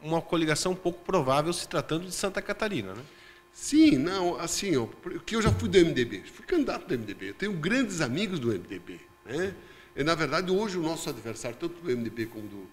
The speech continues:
Speaker 2: P P, é o P S D. Até n-, pra estadual daqui a, a três anos vai acontecer essa briga, né? Porque o Jorginho quer se reeleger com o P L, P-, P-, M D B e P P juntos.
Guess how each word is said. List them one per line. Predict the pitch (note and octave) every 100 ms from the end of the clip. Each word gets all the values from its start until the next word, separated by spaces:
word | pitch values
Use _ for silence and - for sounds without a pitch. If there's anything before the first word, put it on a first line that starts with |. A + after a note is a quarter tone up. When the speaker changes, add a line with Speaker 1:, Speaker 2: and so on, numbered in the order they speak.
| -
Speaker 2:
P | -
P, | - G4
é | A4+
o | A4 G4+ F4 C4+ -
P |
S | G#3 - -
D. | - - - _ _ _ - - - -
Até | - D3 F#3 B3
n-, | G3+ D3
pra | - C3+
estadual | A#2 - D3+ A#2+ C3 D3+
daqui | A#2+ - A2
a, | F#2 E2 - - - -
a | G2 F#2+ F#2 -
três | B2+ B2+ G#2+
anos | A2 C#3 E3
vai | F#3+
acontecer | G#3+ A#3+ G#3 - F#3+
essa | F3 A#2+
briga, | F#2+ B2 D#3+ G#2
né? | F#2+ A#2 - -
Porque | - - C3
o | B2 A2
Jorginho | G2+ A2+ B2+ A2+ G#2 A#2 A#2
quer | A#2
se | G#2+
reeleger | A2 B2+ A#2+ A2 C#3+
com | G2
o |
P | - -
L, | A#2 D3
P-, | E3+ C#3+ A#2+ - - - -
P-, | C#3 A#2+ A#2+
M | C#3 C3+
D | A#2+
B | G#2 B2+
e |
P | B2 B2+
P | A#2 C#3+
juntos. | E3 A3 A3 - -